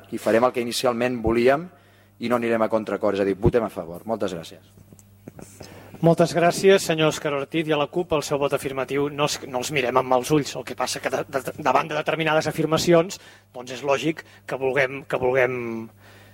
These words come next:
Speaker 2: també posar, posicionar-nos davant d'aquestes manifestacions. Però de mals ulls res, eh, al contrari. Ehm, més paraules.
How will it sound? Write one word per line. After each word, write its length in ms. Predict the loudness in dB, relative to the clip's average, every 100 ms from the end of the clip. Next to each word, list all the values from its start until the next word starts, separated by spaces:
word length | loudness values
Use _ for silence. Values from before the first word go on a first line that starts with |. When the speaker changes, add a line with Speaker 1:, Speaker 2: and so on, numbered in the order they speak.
| -2
Speaker 2:
també 160 | -2 0
posar, 300 | -2 0 0 2 4
posicionar-nos 800 | 4 2 -4 -8 -8 -10 -12 -6
davant 200 | -4 -4
d'aquestes 460 | -6 -6 -6 -6 -4
manifestacions. 800 | -4 -4 -4 -6 -8 -12 -16 -16 -20 -20 -6
Però 200 | 2 4 2 0
de 120 | 0
mals 200 | 2 4
ulls 160 | 2 2
res, 180 | -4 -8
eh, 80 | -8
al 80 | -8
contrari. 380 | -10 -10 -10 -14 -20 -20 -20 -20 -20 -20 -20 -4 2
Ehm, 800 | 6 6 4 0 -4 -4 -6 -10 _ _ _ _ _ _ _ _
més 220 | -2 0 0
paraules. 480 | 0 -4 -12 -16